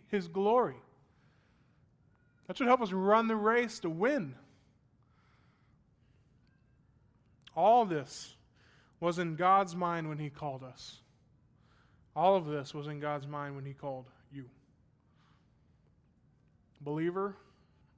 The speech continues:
if you are faithful in Christ Jesus, if you have love towards the saints, this is what he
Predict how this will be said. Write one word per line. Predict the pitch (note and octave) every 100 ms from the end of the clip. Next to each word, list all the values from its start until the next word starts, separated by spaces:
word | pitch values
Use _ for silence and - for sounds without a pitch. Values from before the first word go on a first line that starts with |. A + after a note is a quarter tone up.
| _ _ _
if | D3
you | F3 E3
are | C3+ -
faithful | F3 F#3 - F3+
in | E3+
Christ | F3+ E3+ D#3+ -
Jesus, | F3 F3 F3 - - _ _ _ _ _ _ _ _ _ _ _ _ _ D3+
if | C#3+
you | F3 E3+ - _
have | E3 C#3 - _
love | D#3 E3+ F#3
towards | - F#3 F3 D#3
the |
saints, | C#3+ - F3 F3+ D3+ - - _ _ _ _ _ _ _ _ _ _ E3+
this | G3+
is | F3+
what | F#3+
he | E3+